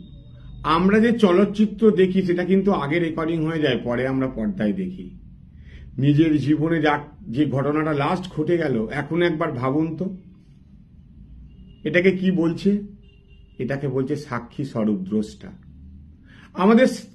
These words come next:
আমার প্রতি কেউ খুব অ্যাটাক করছে, খুব অ্যাটাক করছে, খুব রুড়ো রুড়ো কথা বলছে, আপনি ভেতরে ভেতরে উত্তেজিত হচ্ছেন। এবার কিন্তু আপনিও অ্যাটাক করার জন্য তৈরি হচ্ছেন।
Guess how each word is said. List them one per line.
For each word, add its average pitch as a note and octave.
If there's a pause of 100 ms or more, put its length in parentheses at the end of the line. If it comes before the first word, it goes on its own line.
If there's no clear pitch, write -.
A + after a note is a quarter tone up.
আমার G#3+
প্রতি A3+
কেউ B3+
খুব C#4
অ্যাটাক A#3+
করছে, - (500)
খুব F4
অ্যাটাক B3
করছে, F#3+
খুব D#4+
রুড়ো C4+
রুড়ো B3
কথা A3
বলছে, C3 (320)
আপনি E3
ভেতরে C#3+
ভেতরে F3+
উত্তেজিত D#3+
হচ্ছেন। B2+ (1300)
এবার E3
কিন্তু G#3
আপনিও G#3
অ্যাটাক A3
করার A3
জন্য A3
তৈরি G3
হচ্ছেন। D#3